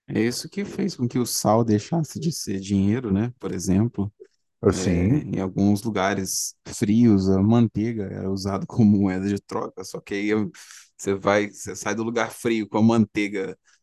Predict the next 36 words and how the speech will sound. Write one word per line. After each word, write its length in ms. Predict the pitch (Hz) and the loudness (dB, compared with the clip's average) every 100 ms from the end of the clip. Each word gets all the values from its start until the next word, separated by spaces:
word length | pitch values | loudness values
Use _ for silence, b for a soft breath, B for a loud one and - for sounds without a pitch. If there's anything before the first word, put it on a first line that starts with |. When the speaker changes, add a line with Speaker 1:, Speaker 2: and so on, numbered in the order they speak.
| _ | _
Speaker 1:
no 120 | - 104 | -2 2
navio, 520 | 107 104 107 101 98 | 4 2 0 -2 -6
você 140 | 95 | -8
chega 180 | 104 104 | -4 0
lá 140 | 104 | 2
na 140 | 117 117 | 4 6
Índia, 400 | 110 113 104 98 | 6 6 2 -2
não 160 | 98 - | -4 -2
tem 140 | 117 | 0
mais 200 | 110 107 | 0 -2
dinheiro, 480 | - 101 101 101 - 160 | -4 -4 -2 -2 -4 -6
e 120 | 107 | -2
aí? 80 | 98 | 2
Speaker 2:
<laughs> 1120 | 160 - 123 127 - 127 131 139 135 135 120 b b _ _ | 4 4 2 2 4 6 8 6 6 2 0 b b _ _
É, 220 | 127 127 123 | 10 12 12
você 100 | 123 | 8
troca 360 | - 135 143 | 10 10 10
Speaker 1:
Ó. 20 | |
Speaker 2:
pelo 240 | 131 143 135 | 12 12 12
dinheiro 380 | 123 131 131 127 | 12 12 12 12
de 80 | |
lá, 180 | 120 123 | 12 12
que 140 | 131 143 | 12 12
era, 640 | 135 139 135 127 113 107 | 12 12 12 12 12 10
que 160 | - 113 | 8 8
era 340 | 117 117 110 | 10 10 8
a, 460 | 104 101 95 87 92 | 8 8 8 8 6
a 40 | |
pimenta 440 | - 110 110 107 | 4 6 8 6
preta, 440 | 113 120 117 - 90 | 6 8 8 8 4
né? 140 | 95 | 4
Que 140 | 95 82 | 0 2
virou 480 | 95 95 98 104 | 6 8 10 8
um 60 | 98 | 6
Speaker 1:
É. 20 | |
Speaker 2:
tempo. 520 | 90 95 95 95 98 | 4 4 4 4 0